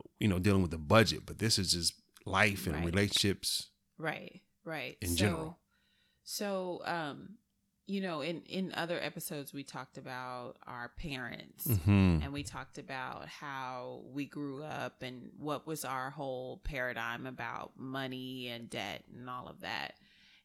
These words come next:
Speaker 2: And so for my parents,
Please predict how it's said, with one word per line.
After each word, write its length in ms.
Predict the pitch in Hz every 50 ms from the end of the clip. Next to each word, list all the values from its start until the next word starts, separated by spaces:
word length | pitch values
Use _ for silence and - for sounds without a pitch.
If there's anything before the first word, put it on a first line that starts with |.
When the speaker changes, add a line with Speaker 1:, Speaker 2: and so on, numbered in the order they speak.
| -
Speaker 2:
And 120 | 156 151 151
so 680 | - - 160 147 143 139 135 131 131 131 135 139 - _ _ _ _ _ _ _ _ _
for 140 | - - 175
my 220 | 170 170 185 277
parents, 880 | 269 - 208 196 160 147 143 135 131 131 131 131 139 147 - - -